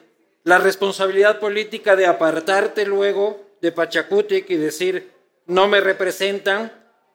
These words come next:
pero llegaron gracias a ti. Llegaron gracias al empujón y al envión que implicó tu candidatura. Y llegó gente como Guadalupe Llori,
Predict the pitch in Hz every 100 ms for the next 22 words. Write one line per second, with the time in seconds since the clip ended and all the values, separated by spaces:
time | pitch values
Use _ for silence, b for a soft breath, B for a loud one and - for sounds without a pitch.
0 | _ 190 185 180 185 208 226 226 185 185
1 | 185 185 165 156 233 170 - _ _ _
2 | _ _ _ _ _ _ _ _ 165 180
3 | 196 208 190 190 196 202 - - _ 151
4 | 160 160 160 160 151 190 226 240 233 185
5 | 165 160 151 156 185 214 214 196 175 170
6 | 156 143 147 151 175 185 175 165 151 156
7 | 247 196 120 - _ _ _ _ _ _
8 | 165 175 185 233 254 254 254 220 196 185
9 | 185 180 214 226 202 180 180 202 247